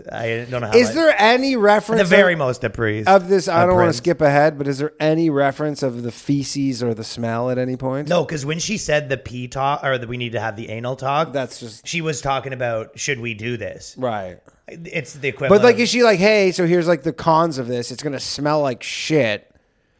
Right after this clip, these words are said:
Speaker 1: Yes, th-, well, that's the thing. I think if you're a gay dude, you know you gotta fucking, you know,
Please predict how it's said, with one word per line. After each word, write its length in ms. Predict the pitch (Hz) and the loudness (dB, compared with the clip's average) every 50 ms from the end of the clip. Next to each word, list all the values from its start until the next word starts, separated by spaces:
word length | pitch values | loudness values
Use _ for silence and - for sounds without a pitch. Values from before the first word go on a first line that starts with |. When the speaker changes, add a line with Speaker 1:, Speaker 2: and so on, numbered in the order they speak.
| _ _ - | _ _ -4
Speaker 1:
Yes, 160 | 208 180 - | -4 -4 -4
th-, 180 | 190 202 226 202 | -4 -4 -2 0
well, 100 | 196 226 | 0 2
that's 280 | 190 262 330 - - | 2 2 2 2 0
the 120 | - 277 226 | -2 -4 0
thing. 180 | - 220 208 180 | 0 2 2 2
I 100 | 170 214 | 0 0
think 320 | - 370 339 - - - - - - _ - | 0 -4 -8 -8 -12 -16 -18 -20 -12 _ -6
if 100 | 190 190 | -2 0
you're 100 | 226 220 | 0 0
a 60 | 185 | 2
gay 180 | 135 180 185 | 0 0 -2
dude, 240 | 180 160 143 135 131 | -2 -2 -4 -6 -6
you 100 | 156 165 | -6 -4
know 520 | 156 151 151 151 143 135 123 120 117 107 113 | -2 2 2 4 4 4 2 0 -2 -4 -6
you 140 | 127 131 131 | -8 -6 -2
gotta 480 | 135 131 127 123 120 117 117 117 110 - | 0 0 2 2 2 2 2 0 -2 -2
fucking, 540 | 131 123 117 110 - 127 117 110 110 113 120 | -4 -4 -4 -4 -4 -6 -6 -6 -6 -8 -8
you 100 | 123 120 | -6 -4
know, 300 | 110 104 101 104 98 | -4 -4 -4 -6 -8